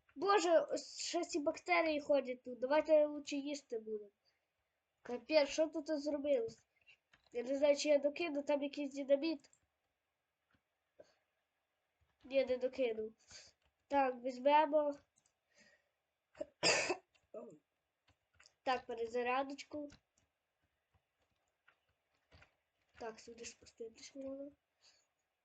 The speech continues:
М. Так. Пам'ятаєте, у нас є ще бомбочки. Так. Давайте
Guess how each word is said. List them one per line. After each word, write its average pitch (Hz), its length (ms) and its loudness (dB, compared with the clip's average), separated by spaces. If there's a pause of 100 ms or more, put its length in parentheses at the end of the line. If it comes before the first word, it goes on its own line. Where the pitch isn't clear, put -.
(240)
М. 220 320 -20 (1400)
Так. - 420 -20 (1400)
Пам'ятаєте, 294 460 -2
у 269 60 -4
нас 277 220 -2
є 277 200 0
ще 277 180 -4
бомбочки. - 1400 -8 (1700)
Так. 214 500 -20 (960)
Давайте 233 520 -6